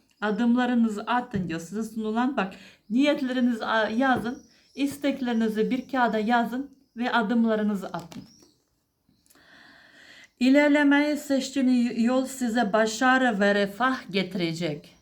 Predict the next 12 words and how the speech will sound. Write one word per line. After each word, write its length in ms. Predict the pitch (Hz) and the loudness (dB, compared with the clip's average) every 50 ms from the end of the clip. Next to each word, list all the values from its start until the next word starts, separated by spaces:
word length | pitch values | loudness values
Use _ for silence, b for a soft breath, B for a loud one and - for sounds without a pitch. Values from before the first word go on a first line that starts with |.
| _ _ _ | _ _ _
Sevgili 480 | - - 180 170 170 165 160 180 170 | -12 -8 -6 -6 -6 -4 -6 -6 -4
İkizler 580 | 160 151 151 - - 170 - 190 196 196 165 160 | -4 -6 -6 -8 -10 -10 -6 -4 -4 -4 -4 -4
Burcu. 420 | 170 165 - - - - - _ _ _ _ _ _ _ _ _ _ _ _ b b b b b | -8 -10 -10 -14 -18 -20 -20 _ _ _ _ _ _ _ _ _ _ _ _ b b b b b
Bu 200 | 190 214 294 330 | -4 -2 0 2
yolda 600 | 311 285 233 190 180 175 156 170 170 170 170 - - - | 4 4 4 4 4 2 2 2 2 0 0 -4 -10 -10
attığınız 1080 | - 202 202 190 196 - - 269 294 302 285 269 254 233 220 226 233 233 - - - - | -6 -4 -4 -4 -4 -6 -6 -4 -2 0 2 2 2 2 2 0 -2 -4 -8 -14 -12 -8
küçük 440 | 202 196 196 - - 349 - - | -8 -8 -6 -4 -4 -4 -2 -2
adımlar 720 | 220 208 185 170 196 190 185 175 180 190 196 196 185 160 160 | -2 -2 -2 -2 -2 -2 -2 -2 -2 -2 -2 -4 -4 -4 -4
büyük 320 | 170 185 220 214 175 - | -2 -2 -2 -4 -4 -6
başarının 800 | 160 165 160 - - 185 170 170 165 175 170 170 180 196 202 196 | -6 -6 -6 -6 -6 -4 -2 -2 0 -2 -4 -4 -6 -6 -6 -8
kilidini 600 | - - - 170 156 160 165 160 170 175 170 156 | -8 -10 -10 -8 -6 -6 -6 -6 -6 -6 -6 -6
açıyor. 480 | 147 151 151 - - 165 160 147 - | -6 -8 -10 -10 -12 -10 -10 -10 -10